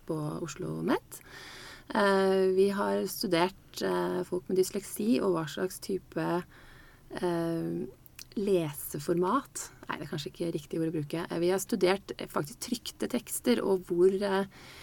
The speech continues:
og hvordan dette med formatering av sidene påvirker lesbarhet for folk med dysleksi. Eh,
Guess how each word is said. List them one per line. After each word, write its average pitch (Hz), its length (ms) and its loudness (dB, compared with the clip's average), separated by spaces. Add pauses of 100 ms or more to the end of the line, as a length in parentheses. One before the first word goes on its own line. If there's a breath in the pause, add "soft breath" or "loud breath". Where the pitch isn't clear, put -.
(160 loud breath)
og 196 80 -2
hvordan 185 200 8
dette 190 260 -2
med 175 160 2
formatering 180 840 0
av 226 60 0
sidene 190 720 0 (160)
påvirker 180 500 2
lesbarhet 165 480 0
for 185 120 -10
folk 160 180 -6
med 175 120 -4
dysleksi. 190 440 4 (880 loud breath)
Eh, 180 1040 2